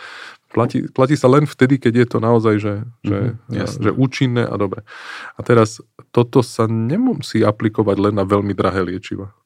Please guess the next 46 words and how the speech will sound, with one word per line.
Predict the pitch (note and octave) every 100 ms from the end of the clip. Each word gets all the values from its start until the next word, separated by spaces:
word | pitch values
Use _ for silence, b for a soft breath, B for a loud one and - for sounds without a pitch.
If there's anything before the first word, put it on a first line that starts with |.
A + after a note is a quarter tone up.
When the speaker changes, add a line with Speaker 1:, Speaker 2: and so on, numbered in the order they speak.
| _
Speaker 1:
To | A2
sa | -
môže | A2+ A#2
aplikovať | A#2 A#2+ - B2+ A#2+
aj | A#2+
na | A#2+
tie | C3
lacné. | E3+ A3+ - F2 G2+ B B B B B
A | G#2
že | A2+
k | -
čomu | F3 G3
by | F3
to | F3
viedlo? | E3 E3+ B2+ G2+
No | G#2
k | -
tomu, | B2 D#3
že | C#3+
napríklad | A#2 A#2+ C#3 C3+ B2+
aj | B2+ B2+
tie |
farmaceutické | A#2+ A#2 B2+ - C3 B2+ - A#2+
firmy | - - - A2 C3 B2
by | A2+ _
tlačili | - A#2 A#2+ C3+ - D#3+
na | A#2+ G#2+
liečiva, | A#2 A#2+ A#2+
ktoré | A2 A#2+ A2
sú | A#2
ale | A#2 G2
naozaj | G2 G#2+ B2+ E3+ G2 F2+
účinné. | F2+ F2+ - F2+ F2 - -
Speaker 2:
Mhm. | F#2+ F#2+ D3
Speaker 1:
Tie, | A#2+
ktoré | A#2 B2+ B2
sa | -
naozaj | A2 B2 C#3 B2+ A#2+ A#2+
oplatia | B2 A#2+ - B2 - A#2
aj | A#2 B2 B2
teda | A#2 A2+ A2+ b b b _
pre | - A2+
tých | A2+ -
pacientov, | A#2+ - G#2 G#2 G2
lebo | G2+
samozrejme, | B2 E3 A#2 A2+ G#2